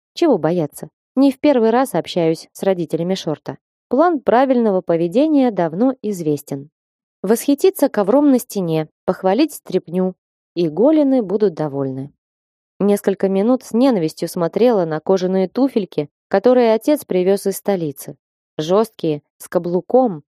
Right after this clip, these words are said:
ходить в них жутко неудобно. Приказ отца идти степенно, как невеста, выполнить смогу легко, в таких не побегаешь.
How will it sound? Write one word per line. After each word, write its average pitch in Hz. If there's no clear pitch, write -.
ходить 269
в 247
них 254
жутко 302
неудобно. 208
Приказ 311
отца 277
идти 233
степенно, 196
как 165
невеста, 160
выполнить 262
смогу 240
легко, 220
в -
таких 254
не 220
побегаешь. 202